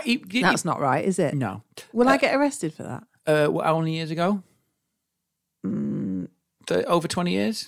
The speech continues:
Speaker 2: Thirty-five years
Speaker 1: Yeah,
Speaker 2: ago.
Speaker 1: it's a law. There's a law, isn't there, about over prosecuting? There was no, you know.
Speaker 2: Okay.
Speaker 1: I mean, someone may find the putty rubber and there might be D N A.
Speaker 2: Yeah.
Speaker 1: In which case,
Speaker 2: It had
Speaker 1: they
Speaker 2: a blue
Speaker 1: may
Speaker 2: box, I remember.
Speaker 1: You're giving more information to the
Speaker 2: Sorry.
Speaker 1: police here. If the police are
Speaker 2: Sorry.
Speaker 1: watching, which,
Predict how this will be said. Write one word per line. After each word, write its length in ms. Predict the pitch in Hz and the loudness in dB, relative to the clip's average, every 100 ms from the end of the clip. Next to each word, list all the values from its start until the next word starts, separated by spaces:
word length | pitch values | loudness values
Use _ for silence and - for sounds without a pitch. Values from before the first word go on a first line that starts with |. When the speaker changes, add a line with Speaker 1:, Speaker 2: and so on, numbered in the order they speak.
| - | -16
Speaker 2:
Thirty-five 840 | - - 170 156 - - 147 156 | -6 2 2 2 -6 -4 -2 -2
years 200 | 156 160 | -4 -4
Speaker 1:
Yeah, 60 | - | -4
Speaker 2:
ago. 140 | 156 | -6
Speaker 1:
it's 160 | 156 165 | -6 -6
a 60 | 117 | -4
law. 260 | 117 120 | -2 -2
There's 140 | 135 120 | -2 -2
a 60 | |
law, 260 | 127 131 127 | 2 2 2
isn't 140 | 127 | 0
there, 100 | 123 | -4
about 260 | 117 113 - | -2 -2 -4
over 200 | 120 120 | -4 -6
prosecuting? 420 | 131 127 - - 120 | -4 -6 -6 -6 -4
There 60 | |
was 120 | 123 | -4
no, 320 | 127 123 120 117 - - | 0 0 0 -4 -14 -20
you 240 | - - 139 | -18 -6 0
know. 140 | 156 | 2
Speaker 2:
Okay. 300 | 156 147 131 - | 2 0 -2 -6
Speaker 1:
I 80 | - | 2
mean, 160 | 170 165 | 4 4
someone 360 | - 196 165 | 4 4 4
may 160 | 165 170 | 4 2
find 340 | 160 160 156 | 2 0 0
the 140 | 147 131 - | 0 -4 -8
putty 280 | 147 - 135 | -10 -6 -2
rubber 380 | 127 120 117 - | -2 -2 -6 -6
and 100 | 131 | -6
there 40 | |
might 180 | 135 131 | -4 -4
be 80 | 131 | -2
D 160 | 131 123 | 0 0
N 80 | |
A. 340 | 127 135 156 170 | 0 0 0 -4
Speaker 2:
Yeah. 220 | 196 165 165 _ _ _ _ _ - | -2 -2 -2 _ _ _ _ _ -6
Speaker 1:
In 140 | 127 | -2
which 240 | 135 - - | 0 -2 -2
case, 240 | 143 147 | -2 -2
Speaker 2:
It 60 | 185 | 0
had 120 | 196 | 0
Speaker 1:
they 60 | 131 | 0
Speaker 2:
a 20 | |
blue 100 | 135 | 2
Speaker 1:
may 160 | 208 220 | 4 2
Speaker 2:
box, 480 | 226 202 - - | 0 -2 -4 -10
I 60 | 151 | -8
remember. 520 | 156 170 180 185 156 151 | -6 -6 -8 -8 -6 -6
Speaker 1:
You're 80 | |
giving 280 | 170 214 185 | -4 -4 -2
more 240 | 170 220 233 | 0 -2 -4
information 520 | 220 208 226 247 220 | -4 -6 -4 -6 -10
to 80 | 190 | 0
the 80 | |
Speaker 2:
Sorry. 260 | 208 190 214 | 6 8 10
Speaker 1:
police 180 | 247 254 | 8 6
here. 300 | 233 220 254 | 2 -2 -4
If 80 | - | -2
the 120 | 170 | 2
police 160 | 160 175 | 4 6
are 20 | 185 | 6
Speaker 2:
Sorry. 120 | 185 | 4
Speaker 1:
watching, 260 | 190 208 214 | 2 0 0
which, 300 | 233 - | -2 -4